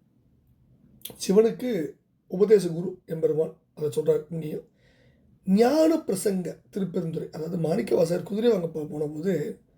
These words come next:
ஏற்கனவே பா-, திருப்பூர்ல படிச்சிருக்கோம். திருப்பெருந்துறையில சிவனே குருமூர்த்தியாக இருந்து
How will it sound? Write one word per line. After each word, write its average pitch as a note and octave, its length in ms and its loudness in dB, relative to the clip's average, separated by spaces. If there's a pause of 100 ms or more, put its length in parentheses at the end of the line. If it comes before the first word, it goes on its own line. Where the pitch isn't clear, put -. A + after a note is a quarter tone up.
(460)
ஏற்கனவே G#3 380 4
பா-, F#3 260 0 (120)
திருப்பூர்ல F#3+ 260 -4
படிச்சிருக்கோம். D#3+ 400 -8
திருப்பெருந்துறையில G3+ 640 -2 (1040)
சிவனே G#3+ 420 8
குருமூர்த்தியாக F#3+ 600 -2
இருந்து G3 220 -2